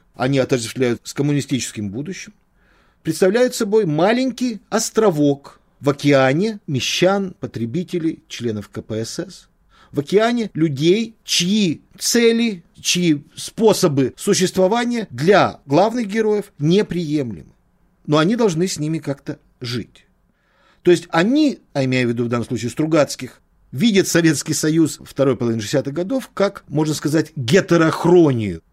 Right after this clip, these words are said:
то есть как мир, в котором сталкиваются разные эпохи. Разные эпохи существуют бок о бок.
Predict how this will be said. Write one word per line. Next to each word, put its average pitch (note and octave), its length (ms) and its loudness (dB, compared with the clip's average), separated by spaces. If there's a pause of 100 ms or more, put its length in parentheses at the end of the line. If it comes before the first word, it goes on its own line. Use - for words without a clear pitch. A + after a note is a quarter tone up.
то B2+ 100 -2
есть A#2+ 140 -4
как - 220 -4
мир, A#3 280 -2
в - 80 -12
котором F#3+ 600 0 (140)
сталкиваются G3 840 2
разные D3+ 400 2
эпохи. B2+ 440 -10
Разные C#3+ 540 2
эпохи A#3 400 -4
существуют F#3 560 -2
бок D#3 480 2
о F3 180 4
бок. - 360 -6